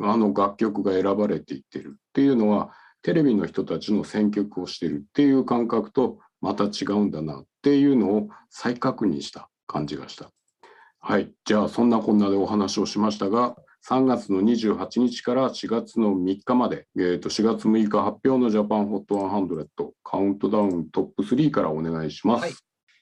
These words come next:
Speaker 2: えー、今週のホットワンハンドレッドトップスリーは、三位、エメ残響参加、えー、二位、キングヌー、カメレオン、えー、そして一位、スノーマンで、ブラザービート。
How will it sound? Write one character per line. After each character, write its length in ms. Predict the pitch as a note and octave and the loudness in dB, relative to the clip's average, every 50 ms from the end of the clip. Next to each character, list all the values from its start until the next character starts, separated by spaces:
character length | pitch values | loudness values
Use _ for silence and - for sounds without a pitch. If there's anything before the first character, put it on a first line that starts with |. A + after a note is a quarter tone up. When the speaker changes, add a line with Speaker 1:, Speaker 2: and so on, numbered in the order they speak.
| _ _ - | _ _ -12
Speaker 2:
え 920 | C#3+ C3 B2+ B2 A#2+ A#2 A#2 A2+ A2+ G#2+ G#2+ G#2 G#2 G#2 G2+ G#2 G2+ G2+ - | -10 -8 -6 -4 -4 -4 -6 -6 -8 -8 -8 -8 -8 -8 -10 -10 -10 -12 -10
ー、 20 | - | -8
今 120 | E3+ E3 | -8 -6
週 160 | D3+ - C#3+ | -6 -4 -4
の 160 | C3 B2+ B2 | -2 0 0
ホ 80 | A#2+ B2 | -2 -2
ッ 100 | A#2 - | -4 -4
ト 80 | - A#2+ | -4 -4
ワ 120 | A#2 A#2 | -4 -4
ン 40 | A2+ | -4
ハ 160 | A#2 A#2 A2 | -6 -8 -10
ン 100 | A2 A2 | -10 -12
ド 80 | G#2 G#2 | -12 -10
レ 80 | G2+ | -10
ッ 80 | G2 G2 _ _ _ _ | -12 -12 _ _ _ _
ド 140 | - D#3+ D3 | -6 -6 -6
ト 160 | D3 C3+ A#2+ | -6 -6 -8
ッ 40 | - _ _ | -8 _ _
プ 100 | - B2 | -16 -16
ス 200 | A#2 - B2+ B2 | -14 -10 -10 -8
リ 300 | A#2 A#2 A2+ G#2+ G#2 G2+ | -6 -6 -8 -8 -10 -12
ー 40 | G2+ | -8
は、 380 | A2+ C3 C#3+ D3 D3 - - _ - A2 A2 | -4 -2 0 0 -2 -2 -6 _ -20 -20 -12
三 280 | - - G3 G3+ D#3 A#2+ | -6 -2 -2 -2 -2 -2
位、 160 | G2 - - _ _ _ _ _ _ _ - | -6 -8 -12 _ _ _ _ _ _ _ -10
エ 100 | C#3+ C3+ | -8 -6
メ 280 | B2+ A2+ G2 - - _ _ | -6 -6 -8 -8 -12 _ _
残 300 | - A#2+ A2+ A2+ A2 G#2+ - _ | -10 -8 -8 -8 -10 -14 -20 _
響 260 | - B2 A2+ G#2+ G#2+ G#2+ | -12 -12 -10 -10 -12 -14
参 320 | - - G#2+ G2 G2+ G2+ - | -12 -12 -12 -14 -14 -18 -16
加、 280 | - A2 G#2 G#2 - _ _ _ _ _ _ _ _ | -12 -10 -10 -10 -12 _ _ _ _ _ _ _ _
え 280 | - G#2+ G2+ G2+ - G2 | -18 -16 -16 -16 -18 -18
ー、 200 | G2 G2 G2 A#2 | -20 -20 -16 -12
二 140 | D3 F3 C#3+ | -10 -8 -8
位、 140 | - - _ _ _ _ _ _ _ _ | -10 -10 _ _ _ _ _ _ _ _
キ 160 | - D#3 C3+ | -12 -10 -10
ン 160 | C3 B2+ B2 | -8 -8 -6
グ 120 | A#2+ A#2+ A#2+ | -6 -4 -4
ヌ 100 | D3 E3 | -4 -4
ー、 180 | A#2+ G2 - - _ _ _ _ | -6 -8 -10 -14 _ _ _ _
カ 140 | - - B2+ | -14 -10 -8
メ 160 | C3+ C#3+ C#3+ | -6 -6 -4
レ 100 | D3 C3 | -4 -4
オ 60 | G2+ | -4
ン、 100 | - - _ _ _ _ _ _ _ _ _ _ _ _ - | -6 -10 _ _ _ _ _ _ _ _ _ _ _ _ -14
え 180 | A#2 A2+ A2 | -14 -12 -14
ー、 20 | G#2+ | -14
そ 100 | - C#3 | -14 -12
し 80 | - - | -8 -4
て 100 | D3+ B2 | -4 -4
一 280 | A#2+ A2+ - - - | -4 -4 -8 -12 -12
位、 240 | A#2 G#2 G2 - - _ _ _ _ _ _ _ _ _ _ | -10 -10 -12 -14 -16 _ _ _ _ _ _ _ _ _ _
ス 180 | - - C#3+ C#3 | -14 -10 -6 -4
ノ 240 | C#3+ C3+ B2+ A#2 | -2 -2 -2 -2
ー 60 | A2 A2 | -4 -6
マ 120 | G#2 G2 | -10 -12
ン 120 | G2 A2+ G2+ - _ _ _ | -14 -16 -20 -20 _ _ _
で、 240 | - F#3+ F#3 - _ _ _ _ _ | -6 -6 -6 -6 _ _ _ _ _
ブ 80 | - B2 | -8 -4
ラ 180 | - C#3+ D3+ C3+ | -4 -4 -4 -4
ザ 200 | D3+ C3+ C3+ C3 | -4 -6 -6 -6
ー 60 | B2 | -6
ビ 200 | A#2 A#2 G#2 F#2 | -8 -8 -10 -12
ー 60 | - | -14
ト。 140 | - - | -16 -20